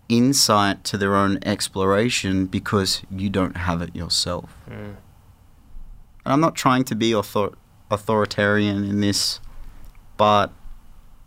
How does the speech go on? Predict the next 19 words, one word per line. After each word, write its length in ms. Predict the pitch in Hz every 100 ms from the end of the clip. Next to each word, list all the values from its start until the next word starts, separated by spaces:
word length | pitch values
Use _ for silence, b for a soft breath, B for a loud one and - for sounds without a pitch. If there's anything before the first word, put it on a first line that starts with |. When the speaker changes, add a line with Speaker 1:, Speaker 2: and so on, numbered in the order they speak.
| -
Speaker 1:
I 100 | 107
believe 580 | 107 104 98 104 107 98
that 160 | 98 98
it's 180 | - 101
more 300 | 98 101 101
important 800 | 95 - 101 101 - 101 90 -
to 60 | 95
have 220 | 101 95
your 120 | 98
own 160 | 101 98
self-practice 1080 | - 98 - - 101 104 - 95 92 - - b b b b b _ _ -
than 140 | 117
a 80 | 107
ticket. 360 | 104 123 - - - _ _
Speaker 2:
Yeah. 260 | 104 98 95 - _ _ _ -
No, 100 | 113
I 60 | 120
completely 380 | 120 139 139
agree. 300 | 110 101 98